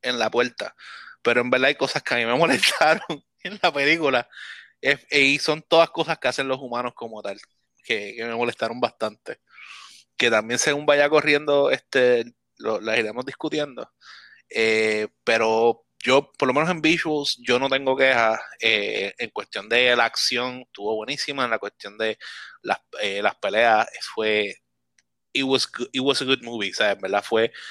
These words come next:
eh, lo que fui a ver. Y lo, lo que sí, como, como dije, tengo, tengo esos issues, estoy contigo, pienso que King of the Monsters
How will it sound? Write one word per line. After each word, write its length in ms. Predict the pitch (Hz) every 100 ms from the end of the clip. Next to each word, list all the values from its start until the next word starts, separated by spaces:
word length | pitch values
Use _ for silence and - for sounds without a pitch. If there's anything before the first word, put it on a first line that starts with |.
| - - -
eh, 440 | 104 98 104 - -
lo 160 | 127 117
que 120 | 113
fui 240 | - 113 110
a 120 | 104
ver. 160 | 92 - - - - - - - -
Y 880 | 120 117 113 110 107 104 101 101 - - - - - - - _ _ _ _
lo, 360 | 127 127 123 90
lo 160 | 123 120
que 80 |
sí, 160 | 120 190
como, 360 | 190 143 123 120
como 160 | 120
dije, 200 | 123 117
tengo, 560 | 113 120 143 147 139 - - - - -
tengo 200 | 131 139
esos 180 | 147 180
issues, 280 | 175 - 139
estoy 220 | - 135
contigo, 580 | 135 165 - 180 170 170
pienso 340 | 135 123 - 143
que 120 | 160
King 140 | - 156
of 140 | 143
the 80 | 160
Monsters 800 | 147 156 - 117 117 - - -